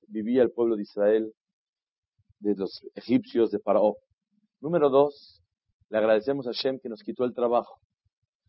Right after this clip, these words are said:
Número tres, que nos liberó de la tierra de Egipto. Cuatro y último, que es el principal, del Gaal, de la Etchem Leam,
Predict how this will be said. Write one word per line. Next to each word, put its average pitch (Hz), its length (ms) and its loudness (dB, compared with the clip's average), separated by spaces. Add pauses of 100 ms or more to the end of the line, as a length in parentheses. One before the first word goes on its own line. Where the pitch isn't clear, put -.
(220)
Número 143 340 -2
tres, 143 720 0
que 101 80 -8
nos 104 160 -6
liberó 117 580 6 (320)
de 104 140 -6
la 101 100 0
tierra 104 280 -2
de 92 80 -6
Egipto. - 360 -16 (840)
Cuatro 151 420 4
y 135 80 -2
último, 117 640 -6
que - 80 -12
es 107 80 -12
el 110 100 -10
principal, 101 720 -4 (380)
del 107 260 -4
Gaal, 110 420 -2
de 113 120 0
la 107 120 0 (320)
Etchem 151 560 -2
Leam, 123 540 -4